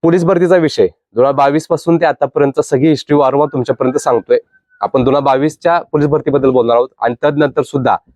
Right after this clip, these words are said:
हे जे काही महाराष्ट्रातील राजकारणाचं नाट्यमय जे चालू आहे राजकारण, त्याच्यामुळं पोलीस भरती सुद्धा लेट पडेल का, किंवा त्याच पद्धतीने वनरक्षक असेल,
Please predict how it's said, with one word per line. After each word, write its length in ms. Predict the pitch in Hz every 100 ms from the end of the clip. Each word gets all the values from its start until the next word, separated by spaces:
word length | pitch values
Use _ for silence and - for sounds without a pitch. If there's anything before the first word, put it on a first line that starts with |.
| _ _ _ _ 139
हे 100 | 143
जे 140 | 151
काही 200 | 160 165
महाराष्ट्रातील 640 | 170 143 147 - 147 156 147
राजकारणाचं 580 | 135 - 131 131 -
नाट्यमय 500 | 131 120 147 151 156
जे 180 | 139 147
चालू 280 | 143 127 127
आहे 300 | 131 113 95 82 _ -
राजकारण, 500 | 117 - 135 101 80
त्याच्यामुळं 1000 | _ _ _ _ - 160 160 160 170 180 _ _ - -
पोलीस 180 | 143
भरती 240 | 160 160 156
सुद्धा 180 | 175 165
लेट 240 | 160 147
पडेल 220 | 160 151
का, 180 | 147 143
किंवा 340 | - 147 143
त्याच 220 | 147 147 -
पद्धतीने 360 | 139 127 147
वनरक्षक 480 | 139 139 139 - 135
असेल, 300 | 135 143